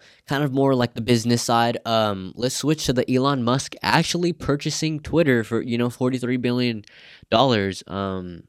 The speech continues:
guy's wealthy as shit if you can buy something for forty-three million dollars. Um, he officially owns Twitter. Well, it's not official, like, in the,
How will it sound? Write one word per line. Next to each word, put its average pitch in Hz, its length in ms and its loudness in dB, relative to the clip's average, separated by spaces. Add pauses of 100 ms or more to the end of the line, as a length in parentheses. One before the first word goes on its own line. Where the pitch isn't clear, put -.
(600)
guy's 104 320 -2
wealthy 104 320 -4
as 110 80 -6
shit 110 380 -6
if - 200 -8
you 107 120 -4
can 104 200 -6
buy 101 300 -2
something 107 380 -8
for 107 120 -10
forty-three 104 460 -4
million 104 320 -4
dollars. 101 480 -2 (800)
Um, 98 580 -2 (100)
he - 200 -2
officially 120 500 0
owns 117 240 -2
Twitter. 120 400 0
Well, 123 140 2
it's 123 100 0
not 143 160 0
official, 110 400 -2
like, 98 220 -2
in 98 60 -6
the, 92 100 -8